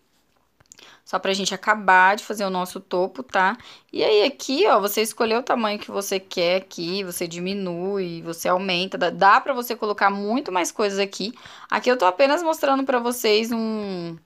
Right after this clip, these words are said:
um exemplo, tá? Mas dá pra vocês colocarem muito mais imagens aqui. Até duplicar, ó, copiar a imagem. Gente, eu não sei onde vira aqui,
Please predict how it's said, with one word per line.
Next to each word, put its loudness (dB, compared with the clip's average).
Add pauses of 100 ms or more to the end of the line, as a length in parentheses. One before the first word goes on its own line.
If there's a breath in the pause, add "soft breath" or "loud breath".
(540 soft breath)
um -2
exemplo, 0
tá? 4
Mas -2
dá 4
pra -4
vocês -6
colocarem 0
muito -6
mais 0
imagens 0
aqui. -4 (340 loud breath)
Até 2
duplicar, 4
ó, 6
copiar 0
a 0
imagem. 0
Gente, -4
eu -6
não -6
sei -2
onde -4
vira -2
aqui, -6